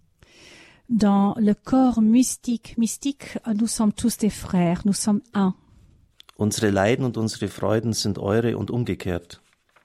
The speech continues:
Speaker 1: Nos, euh, vo-, vos, euh, souffrances et vos joies sont les nôtres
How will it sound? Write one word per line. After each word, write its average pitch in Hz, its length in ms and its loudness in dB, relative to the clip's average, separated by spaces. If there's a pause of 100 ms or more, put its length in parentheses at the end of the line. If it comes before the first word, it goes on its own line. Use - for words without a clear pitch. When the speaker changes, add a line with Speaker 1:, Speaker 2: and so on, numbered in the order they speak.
(1700)
Speaker 1:
Nos, 254 560 4
euh, 208 540 0
vo-, 214 220 -2
vos, 247 640 4
euh, 190 320 4
souffrances 247 760 0
et 240 80 0
vos 214 220 2
joies 220 280 0
sont 220 240 -2
les 196 160 4
nôtres 240 600 0